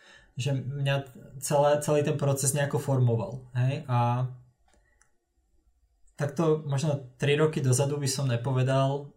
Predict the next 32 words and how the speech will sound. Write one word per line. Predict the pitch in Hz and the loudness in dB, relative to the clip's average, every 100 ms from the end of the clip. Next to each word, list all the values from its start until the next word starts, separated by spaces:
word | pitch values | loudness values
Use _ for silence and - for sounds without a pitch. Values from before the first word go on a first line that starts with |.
| _ | _
že | 127 | -2
sa | 120 139 | -2 -2
tu | 135 | -2
budeme | 135 139 135 | -2 -2 -2
treba | 139 135 | -2 -4
takto | 127 139 151 | -4 -4 -2
rozprávať, | 127 113 131 131 135 147 | -2 -2 -2 0 -2 -4
že | 127 120 | -4 -4
budem | 123 127 | 0 0
v | 127 | 2
nejakom | 127 123 135 131 | 2 2 0 0
podcaste | 123 123 - 127 - 143 147 - - - - _ _ _ _ _ | 0 -2 -2 -2 -2 -2 -4 -6 -20 -20 -20 _ _ _ _ _
a | - 123 120 123 123 | 2 4 6 2 2
že | 123 | 2
budem | 131 135 | 4 4
zamestnaný | 135 139 131 - 135 135 | 4 6 4 4 4 4
ako | 135 143 | 2 0
programátor. | 135 127 135 135 131 151 147 151 - - | 0 4 4 4 4 6 4 4 -2 0
A | |
mne | 131 156 | 4 4
sa | 160 185 | 4 4
to | 185 185 185 | 4 4 4
istým | 156 - | 0 0
spôsobom | 165 - 156 185 160 | 0 0 0 2 2
páči, | - 110 - 127 | 0 -2 -4 -2
hej? | 123 180 170 | 0 2 0
Že | 131 | -2
keď | - | -2
sa | 170 | 0
na | 165 | 0
to | 170 123 | 2 0
ohliadnem, | 110 120 131 151 175 190 | 4 4 2 2 0 -2